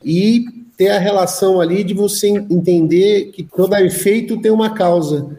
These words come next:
Então, o universo tem uma causa, a existência de Deus. E ele coloca aqui na questão quatro, justamente que é esse axioma, ou a gente quiser trazer uma palavra mais do nosso cotidiano, seria uma premissa, né?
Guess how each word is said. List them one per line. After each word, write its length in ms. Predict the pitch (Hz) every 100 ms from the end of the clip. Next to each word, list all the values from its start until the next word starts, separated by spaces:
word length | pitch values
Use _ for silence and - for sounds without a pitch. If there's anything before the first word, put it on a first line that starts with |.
| _
Então, 460 | 147 151 180 202 190
o 100 | 165
universo 440 | 180 180 190 226
tem 100 | 208
uma 180 | 214 240
causa, 560 | 240 175 170 135 131 -
a 140 | 127 143
existência 560 | 156 170 165 165 185
de 120 | 180
Deus. 480 | 180 175 160 160 - _ _
E 80 | 151
ele 180 | 185 214
coloca 460 | 208 180 196 208
aqui 160 | 190 202
na 120 | 185
questão 380 | 180 180 185 180
quatro, 480 | 175 202 233 233 151
justamente 640 | 190 202 190 165 190 -
que 100 | -
é 120 | 202
esse 200 | 202 202
axioma, 800 | 208 202 - - 180 202 214 165
ou 140 | 139 143
a 60 |
gente 180 | 156 175
quiser 340 | - 151 165 160
trazer 220 | 151 156
uma 220 | 156 156
palavra 400 | 151 151 147 143
mais 520 | 143 147 139 143 - _ -
do 100 | 135
nosso 280 | 147 143
cotidiano, 600 | 165 160 180 175 185 220
seria 300 | 220 185 180
uma 220 | 202 202 208
premissa, 720 | 214 180 196 214 - - 127
né? 340 | 151 196 214